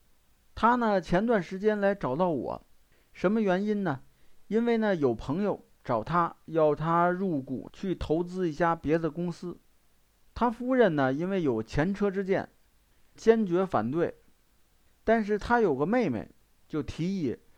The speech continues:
说呀，要不你呢先去看看命理。有这么一句话，叫无运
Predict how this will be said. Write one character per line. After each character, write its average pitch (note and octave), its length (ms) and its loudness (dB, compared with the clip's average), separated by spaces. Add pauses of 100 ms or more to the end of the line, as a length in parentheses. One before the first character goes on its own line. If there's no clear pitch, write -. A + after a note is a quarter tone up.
(220)
说 F3+ 220 2
呀， C3 180 4
要 E3 200 2
不 C#3+ 100 -6
你 B2 240 -2
呢 C3 260 -4 (300)
先 F3+ 300 -2
去 E3 160 -6
看 E3 240 -2
看 C#3+ 120 -2
命 D#3+ 320 -4
理。 G2 300 -10 (1040)
有 C#3 200 2
这 C4 160 8
么 G3 120 2
一 B2+ 100 -2
句 B2 160 -6
话， A2 340 -4 (320)
叫 F#3+ 160 2
无 E3+ 340 -2
运 G3+ 320 -2